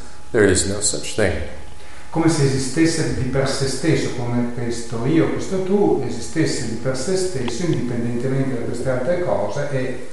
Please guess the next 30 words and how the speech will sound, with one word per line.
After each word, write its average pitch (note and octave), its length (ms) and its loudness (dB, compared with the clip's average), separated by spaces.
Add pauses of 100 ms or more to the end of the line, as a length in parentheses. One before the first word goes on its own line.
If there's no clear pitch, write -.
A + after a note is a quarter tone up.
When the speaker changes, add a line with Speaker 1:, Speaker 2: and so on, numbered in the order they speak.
Speaker 2:
questo C3 800 -2 (300)
io, C#3+ 400 4
tu, A#2+ 360 -2 (240)
co-, B2 440 -4
in B2 520 -2
questo C3 300 0
modo B2 400 2
non B2 240 4
esiste. - 500 -4 (800)
Speaker 1:
So, G#2 600 4 (340)
in F#2+ 480 4 (1040)
the - 80 -4
situation G#2+ 680 6
in G2 60 4
which F#2 180 2
there A2 160 6
is C#3 340 10
no G#2 180 8
such A#2+ 360 2
thing, G#2 460 4 (400)
we F2+ 680 6
imagine F2 600 2
and A#2+ 240 -4
consider A#2 480 0
that G#2 300 0
there G#2 320 2 (100)
is - 640 6 (420)
such C#3+ 340 0
a C3 40 0
thing, D3 340 -2